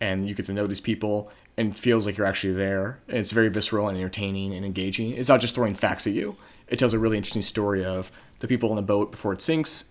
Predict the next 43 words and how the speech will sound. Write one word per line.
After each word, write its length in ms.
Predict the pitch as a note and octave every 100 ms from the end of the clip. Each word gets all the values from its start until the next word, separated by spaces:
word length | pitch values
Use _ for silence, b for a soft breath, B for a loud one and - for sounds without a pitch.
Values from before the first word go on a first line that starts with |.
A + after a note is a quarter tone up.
| -
and 120 | A#2
then 100 | A#2
also 280 | A2+ - A2
the 120 | G2+
Germans 340 | G#2+ G2+ G2+
in 80 | G2
the 60 | F#2+
submarine 580 | - G2+ G2 F#2+ G2 G2+ b b -
who 120 | G2
sank 280 | - G#2 G2
the 60 |
boat, 300 | G2 - - - b b b _ A2+
and 100 | G#2
humanizes 520 | A#2 A2 F#2+ F#2+ F#2+
it 40 |
all, 380 | G2 F#2+ A#2+ - _ -
and 140 | A#2
puts 180 | A#2 A2+
in 60 | G#2
a 40 |
really 160 | G2+ F2
interesting 280 | F#2+ - F#2
context. 640 | F#2+ F#2+ - G3 - - b b b b b
And 180 | A2 G#2
so 340 | - G2+ G2+
I'm 140 | G#2 C3+
actually 220 | B2+ B2
gonna 80 | A2+
check 180 | B2 G#2+
out 120 | G#2
one 100 | G#2+
of 40 |
his 80 | G2
other 140 | G2+
books 240 | F#2+ G2+ -
after 240 | F#2+ F#2+
this, 400 | G#2 F#3+ - - -
but 160 | A2+ G2+
it's, 160 | -
it's 180 | - G2
really 140 | G2+
good. 140 | F#2
And 80 | G#2